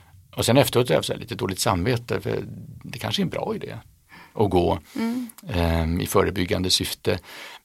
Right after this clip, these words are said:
Speaker 1: Men det är också lite grann så där att allt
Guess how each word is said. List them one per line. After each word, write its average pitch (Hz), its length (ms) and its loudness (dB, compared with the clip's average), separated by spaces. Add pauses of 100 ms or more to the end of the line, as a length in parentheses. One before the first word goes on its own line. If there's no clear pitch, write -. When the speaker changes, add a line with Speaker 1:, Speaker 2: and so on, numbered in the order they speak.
Speaker 1:
Men 120 200 4
det 135 80 4
är 139 60 8
också 143 360 4 (140)
lite 156 340 0
grann 131 300 6
så 131 140 0
där 120 300 6
att 131 160 2
allt 135 540 2